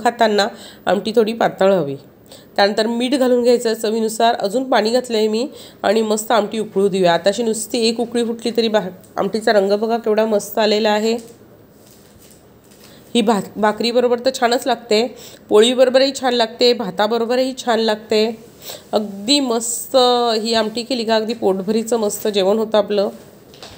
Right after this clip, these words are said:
आणि उन्हाळ्यात भाज्या कमी असतात तेव्हा तर ही आमटी अजूनच छान लागते. आणि मंडळी माझा चॅनल अजून सबस्क्राईब नसेल केला तर नक्की सबस्क्राईब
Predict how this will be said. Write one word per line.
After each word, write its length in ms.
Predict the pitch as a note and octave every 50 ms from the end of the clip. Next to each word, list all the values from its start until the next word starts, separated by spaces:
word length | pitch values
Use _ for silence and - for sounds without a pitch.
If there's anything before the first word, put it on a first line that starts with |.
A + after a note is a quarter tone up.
| - - - - - - - - - - - - - - - - -
आणि 120 | A3 A3
उन्हाळ्यात 360 | A3+ A3+ A3+ A3+ A3 A3+ A#3
भाज्या 320 | A3+ A3 A#3+ G3+ - A3 A3+
कमी 300 | A3+ A3+ A3 A3+ A3 A3+
असतात 280 | A3+ A3+ - A3+ G#3+ A3 -
तेव्हा 240 | G#3+ G#3 G3 G#3+ G#3 G#3 G#3+
तर 120 | A#3 A3
ही 120 | G#3+ A#3+
आमटी 400 | A3+ G#3 G#3 G#3 G#3 A3 A3 A#3+ C4 - - - - - - - - - - - - - - - - - - -
अजूनच 480 | - G#3+ G3 G#3+ B3+ C4 C#4+ C#4+ C#4+ -
छान 160 | C#4 A#3 A#3
लागते. 640 | A#3 A3 G#3+ G#3 G#3+ - - G#3 G#3 A#3+ A#3+ - - - - - - - - - - - - - - - - - - - - - - - - - _ - - - - - - - - - - _ - - _ - - - - _ - - - - - - - - _ - - - - - - - -
आणि 160 | - G#3+ A3 A3
मंडळी 320 | A3 A3+ A3+ A3 A#3+ B3
माझा 180 | A#3 A3+ G#3 A3
चॅनल 360 | A3 A3+ G3+ G3+ G#3+ G#3 G#3
अजून 140 | G#3 G#3 A3
सबस्क्राईब 540 | - A#3 A3 - - - B3 B3+ B3 A#3+
नसेल 260 | A#3+ A3+ A3+ - A3 G#3
केला 280 | G#3+ G#3 G#3 G#3 G#3+
तर 140 | G#3 G#3+ G#3+
नक्की 420 | A3 G#3 G3 G3 G3 - - B3
सबस्क्राईब 520 | A#3+ - A3 F#3+ - - - A3 A3 B3